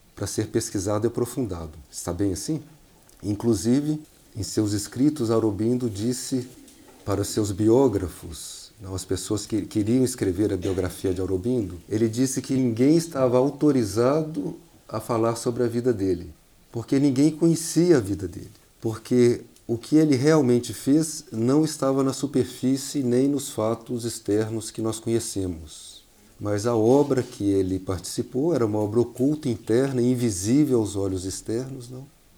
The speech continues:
E que ninguém conhecia. Então, para falar da biografia dele, disse que ninguém estava autorizado. Então, hoje nós vamos dar alguns dados biográficos apenas para situar no tempo e no espaço,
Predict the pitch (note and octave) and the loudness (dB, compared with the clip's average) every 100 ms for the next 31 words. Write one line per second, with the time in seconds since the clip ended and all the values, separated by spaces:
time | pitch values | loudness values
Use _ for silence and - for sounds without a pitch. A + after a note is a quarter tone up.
0 | - C3 D3 D3 C3+ C#3 C3+ D3+ D3+ - | -8 0 2 4 4 2 2 0 0 -2
1 | A2+ G2 F2 - _ _ A#2 G#2+ C#3 D3 | -4 -4 -8 -16 _ _ -10 -6 -2 -2
2 | D3 D#3+ B2 A2+ G#2+ G2+ G#2+ G#2 G#2 - | 0 2 2 2 0 0 0 0 -2 -2
3 | G#2+ G2+ A#2+ D3+ D#3+ C#4 - - - G2+ | -2 0 0 2 2 2 -2 -14 -14 -8
4 | G#2 - A#2+ A#2 G#2 A#2 B2+ C3 B2+ B2 | -8 -6 -2 0 2 0 0 0 0 0
5 | C3+ C3 G#2 E2+ E2 E2+ E2+ - _ - | 2 2 0 -4 -8 -12 -20 -20 _ -20
6 | - - A#2+ B2+ C#3 C#3 D#3 C#3+ C#3+ D3 | -20 -4 2 4 4 4 2 4 2 0
7 | A2+ A2+ A#2 A2 B2+ C3+ G#2+ A2 G2+ F2+ | 0 2 2 2 2 2 2 2 2 -2
8 | E2+ - - - _ - G#2 A2+ F#2 G#2 | -4 -8 -16 -20 _ -8 2 4 4 4
9 | A#2 C#3+ - D3+ D#3+ E3 - - _ - | 2 0 -6 -10 -10 -12 -14 -20 _ -8
10 | B2 - A#2 D3+ D#3+ - C#3+ D3 - - | -6 0 4 6 6 2 4 4 2 0
11 | F3+ F#3 D#3 B2+ C3+ E3 E3 - - - | 0 2 4 6 6 4 0 -6 -18 -20
12 | - - - A#2 A2+ - C3 C#3+ C#3 A#2+ | -20 -20 -6 -2 -2 2 4 4 4 0
13 | G#2 - A2+ C3 C#3 - | -2 -2 0 0 -2 -10